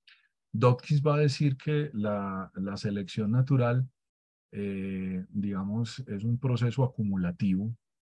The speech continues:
y ahí, ahí nos vamos a entrar en otro detalle que, ¿se acuerdan que ahora yo les estaba mencionando eso, de que Dawkins, Dawkins va a decir que,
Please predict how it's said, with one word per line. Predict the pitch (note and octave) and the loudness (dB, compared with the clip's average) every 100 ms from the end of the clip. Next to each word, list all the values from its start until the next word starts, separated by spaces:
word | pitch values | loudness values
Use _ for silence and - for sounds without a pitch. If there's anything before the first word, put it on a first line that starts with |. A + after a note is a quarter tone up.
| F#2+ F#2+ - | -8 -8 -6
y | G2 | -4
ahí, | F#2+ F2+ F#2+ | -4 -4 -4
ahí | F#2+ F#2+ | -2 0
nos | A2 | 2
vamos | A2 A#2 A#2 | 2 4 2
a | |
entrar | F#2+ G2+ G2 | 2 0 0
en | G#2+ | 0
otro | A2 A#2+ A#2 | 0 0 0
detalle | G2 - F#2 F2+ G#2+ | 0 -2 -2 0 -2
que, | A2 G2 F2 F2 _ _ _ _ _ - A2 | -4 -6 -6 -8 _ _ _ _ _ -16 -4
¿se | A#2+ | -2
acuerdan | A2+ B2 D3+ | 2 6 8
que | C#3+ | 8
ahora | B2 | 8
yo | C#3 | 6
les | C#3+ C#3+ | 6 4
estaba | B2+ A2+ | 2 0
mencionando | C3+ B2 A#2 G#2+ G#2 C3 | 2 2 2 -2 -4 -2
eso, | D3+ C3 G#2 | 0 0 -2
de | F#2+ | -4
que | - G2+ | -6 -6
Dawkins, | F2+ G#2 F#2+ - B2 A#2+ A#2+ A#2 | -4 -4 -4 -4 0 0 -2 -6
Dawkins | G#2+ G#2+ G#2+ - B2 | -2 -2 -2 0 0
va | A#2+ | 2
a | A#2+ | 2
decir | A#2 C3 A#2+ | 2 2 -2
que, | - B2+ | -2 -4